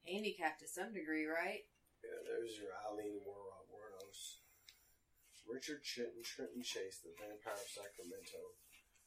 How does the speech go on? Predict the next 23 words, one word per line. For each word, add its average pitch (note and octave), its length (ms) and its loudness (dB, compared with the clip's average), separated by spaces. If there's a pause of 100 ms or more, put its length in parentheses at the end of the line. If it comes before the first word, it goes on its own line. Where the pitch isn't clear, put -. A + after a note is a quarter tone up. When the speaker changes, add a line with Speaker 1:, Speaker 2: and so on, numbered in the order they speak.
(160)
Speaker 2:
He - 160 -4
drank C3+ 240 4
the - 120 2 (120)
blood A#2 240 6
of B2 80 -2
his A#2+ 120 0 (120)
victims B2 400 10
and - 160 8
ate A#2 160 -2
their - 140 -4 (100)
parts. - 360 -4
He G2+ 180 -6
killed A2+ 180 0
six - 320 -2
people A#2+ 360 2
over A2 240 4
the G2+ 120 -4
course A2+ 280 2
of G#2+ 120 -2
a A2 60 -2
month A2 180 -2
in G2+ 120 -16
seventy-seven, G#2+ 800 -2